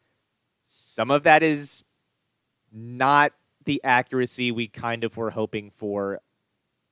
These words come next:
if they were going to be elite. Um, and so seeing Draft's defense and what they did, yeah, I, I think it could be a rough week if Blake Jones is throwing for twenty times in the first half.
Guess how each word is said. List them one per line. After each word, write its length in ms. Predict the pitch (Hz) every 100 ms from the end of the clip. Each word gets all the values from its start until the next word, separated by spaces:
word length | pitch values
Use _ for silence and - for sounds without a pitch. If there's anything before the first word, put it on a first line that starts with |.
| _ -
if 280 | 113 107 -
they 120 | 110
were 140 | 107
going 260 | 104 101 101
to 60 | 98
be 120 | 92
elite. 440 | 87 90 - _ _ _ _ _ _ 117
Um, 580 | 107 101 98 95 92 87 _
and 220 | 123 117
so 720 | - 123 107 107 101 101 95 - _ _ _ _
seeing 440 | - - - 98 104
Draft's 280 | 123 131 -
defense 460 | 220 - 139 151
and 80 | 104
what 160 | 98 98
they 160 | 202
did, 340 | 139 123 123 123 _ _ _ _ _ _ _ _ _
yeah, 240 | 139 131 101
I, 360 | 80 107 113 - _ -
I 200 | 101 110
think 440 | 92 123 120 117
it 160 | 123 110
could 180 | 120 98
be 140 | 113
a 100 | 107
rough 460 | 98 95 101 101 -
week 280 | 95 95 -
if 280 | 95 - _ -
Blake 220 | 101 92
Jones 280 | 98 95 92
is 120 | 90
throwing 300 | 87 92 92
for 200 | - 90
twenty 340 | - 101 98
times 320 | 95 95 90 85
in 60 |
the 80 | 85
first 260 | 82 78 -
half. 220 | -